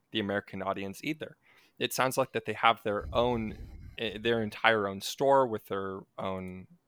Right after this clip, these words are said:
product line. I'm not sure if it's necessarily given us software that we want,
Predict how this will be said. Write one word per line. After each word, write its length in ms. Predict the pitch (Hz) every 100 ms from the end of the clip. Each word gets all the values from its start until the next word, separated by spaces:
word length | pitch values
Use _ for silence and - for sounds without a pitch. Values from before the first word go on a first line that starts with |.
| _
product 400 | - 120 123 -
line. 300 | 110 110 110 _ _ _ -
I'm 180 | 160
not 220 | 170 220 -
sure 240 | - 185
if 120 | -
it's 160 | - -
necessarily 680 | - - - 135 120 110 - _ _ _ _ - 190 -
given 320 | 135 135 123
us 140 | 113
software 500 | - 113 117 - 104
that 180 | 98 98
we 140 | 107 101
want, 420 | 101 101 -